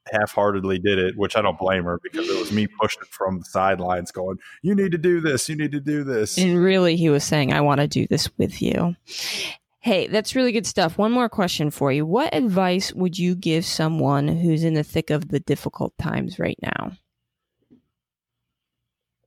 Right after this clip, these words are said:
Speaker 1: Um, the, the best advice I have is, you know, get up,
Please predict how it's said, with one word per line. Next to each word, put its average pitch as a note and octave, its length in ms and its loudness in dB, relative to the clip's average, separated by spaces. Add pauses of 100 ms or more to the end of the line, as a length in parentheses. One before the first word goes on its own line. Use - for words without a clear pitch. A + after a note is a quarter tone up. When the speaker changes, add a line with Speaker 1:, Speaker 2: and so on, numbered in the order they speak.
(1700)
Speaker 1:
Um, G2 800 0 (1700)
the, G#2 640 -2 (280)
the F#2+ 80 -6
best G#2+ 340 0
advice G2+ 400 0
I F#2 160 2
have F2+ 500 0 (160)
is, F2+ 680 -4 (920)
you F#2 180 -4
know, F2 460 -4 (1700)
get G#2 180 2
up, G2+ 280 2